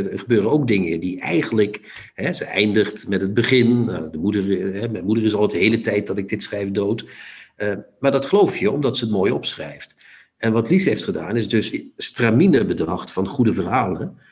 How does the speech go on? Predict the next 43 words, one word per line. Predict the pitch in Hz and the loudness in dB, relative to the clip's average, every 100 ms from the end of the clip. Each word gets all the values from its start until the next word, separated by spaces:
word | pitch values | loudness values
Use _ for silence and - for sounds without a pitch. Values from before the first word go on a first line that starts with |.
| _ _ - | _ _ -8
En | 104 | 0
die | 110 | 4
heeft | 120 | 4
ze | 120 | 2
nog | 110 - | 0 2
net | 104 170 - | 2 2 2
niet | 131 165 - - | 2 2 0 -10
goed | - - | -4 -2
genoeg | - 120 - | 2 0 2
ingevuld. | 139 135 - 82 76 | -2 -2 -6 -8 -8
En | - 95 | -6 0
dat, | 147 - - | 0 0 -2
daar, | 113 151 196 196 | 0 2 2 0
op | 123 | 0
dat | 190 190 | 0 2
moment | 151 120 175 - | 4 4 2 0
ontstaat | 127 117 135 131 - | -4 -2 -4 -6 -4
volgens | 110 110 | -4 0
mij | 113 | -2
die | 107 117 | 0 0
ergernis. | 139 - 76 76 - | 0 -2 -6 -8 -8
Als | - | -2
iemand | 131 117 | 2 2
het | 104 | 2
mooi | 113 165 - | 4 4 4
opschrijft, | 160 - - 147 190 - - - - | 0 -4 -4 -4 -4 -10 -20 -20 -14
kan | - 117 | -2 0
er | 113 | 2
echt | - - | 0 -6
alles | - 143 120 - | 0 4 4 2
gebeuren | 95 107 98 87 | 2 4 4 2
in | 90 | 0
een | 85 | 0
boek. | 107 131 | -2 -4
Want | 127 | -4
dan | 110 101 - | -4 -2 0
word | 131 | 0
je | 127 | 2
meegenomen | 110 160 120 107 95 110 | 2 4 4 2 4 2
en | 127 | 2
dan | 113 | 2
denk | 117 104 | 2 2
je, | - 98 - | 2 -2 -2